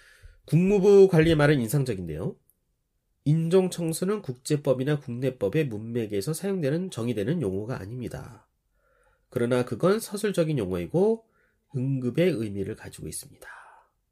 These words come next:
그러니까 모두가 인종청소라는 단어의 사용에 동의하는 것은 아니고요. 인종청소라는 표현이 실제 국제법에서 사용되는 용어가 아니라고 합니다. 얼핏 헤드라인만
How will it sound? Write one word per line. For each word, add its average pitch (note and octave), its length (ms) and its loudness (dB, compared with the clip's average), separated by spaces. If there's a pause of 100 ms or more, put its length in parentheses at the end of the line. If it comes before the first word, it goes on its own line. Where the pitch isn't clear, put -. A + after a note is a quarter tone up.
(560)
그러니까 G2+ 640 -2 (960)
모두가 F#3 500 6
인종청소라는 E3 840 4
단어의 C#3 280 0
사용에 D#3 340 0
동의하는 B2 380 -2
것은 - 300 -6
아니고요. G#2 840 -4 (560)
인종청소라는 E3 1160 0
표현이 E3+ 280 -2
실제 F#3+ 320 -4
국제법에서 C3+ 800 2
사용되는 C#3 480 -2
용어가 G#2 480 -2 (300)
아니라고 F#2 480 -8
합니다. E2+ 420 -16 (840)
얼핏 D3+ 380 4
헤드라인만 F#3 1500 2